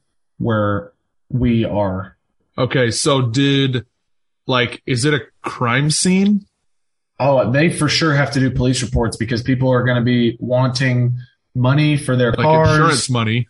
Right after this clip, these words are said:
Speaker 1: And, yeah, like, it's, I'm sure there'll be some
Speaker 2: Like,
Speaker 1: sort
Speaker 2: is
Speaker 1: of
Speaker 2: it taped off?
Speaker 1: claims.
Speaker 2: You, have you seen
Speaker 1: No,
Speaker 2: it?
Speaker 1: I don't think it's like a, it's not like a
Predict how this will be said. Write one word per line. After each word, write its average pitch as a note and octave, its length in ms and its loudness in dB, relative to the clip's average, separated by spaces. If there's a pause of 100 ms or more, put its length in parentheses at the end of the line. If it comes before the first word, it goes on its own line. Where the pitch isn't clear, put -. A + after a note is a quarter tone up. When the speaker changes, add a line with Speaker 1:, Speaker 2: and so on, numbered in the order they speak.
Speaker 1:
And, A#2+ 680 -2
yeah, A2 360 0
like, A2 380 -2 (380)
it's, - 520 -6 (280)
I'm B2 120 -8
sure D#3 180 0
there'll B2+ 220 2
be B2 400 0
some C3+ 200 -2
Speaker 2:
Like, C3 120 2
Speaker 1:
sort B2 140 2
Speaker 2:
is A#2+ 40 2
Speaker 1:
of B2 140 -2
Speaker 2:
it - 160 -18
taped C#3+ 440 -4
off? B2+ 360 0
Speaker 1:
claims. B2+ 520 0
Speaker 2:
You, A2+ 100 -4
have A2+ 100 -4
you A2+ 80 -4
seen B2 280 -4
Speaker 1:
No, C#3+ 340 4
Speaker 2:
it? C#3+ 120 4
Speaker 1:
I D#3 140 2
don't D#3+ 160 0
think D3 160 0
it's - 180 -2
like A2 200 0
a, F#2+ 220 -2 (760)
it's - 120 -20
not C#3+ 120 0
like B2 160 2
a F#2+ 260 -4